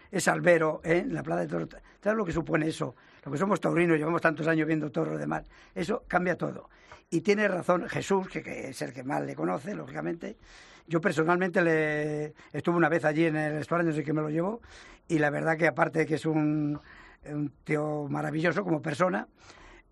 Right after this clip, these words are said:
pero como torero es lo que ha dicho. Él, él ha puesto un ejemplo, el vino.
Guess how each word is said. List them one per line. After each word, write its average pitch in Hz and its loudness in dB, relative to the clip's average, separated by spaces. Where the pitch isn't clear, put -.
pero 156 2
como 151 -2
torero 185 2
es 165 2
lo 165 4
que 156 0
ha 143 4
dicho. - -8
Él, 190 0
él 190 4
ha 175 4
puesto 151 -2
un 165 4
ejemplo, 139 -6
el 143 -2
vino. 151 0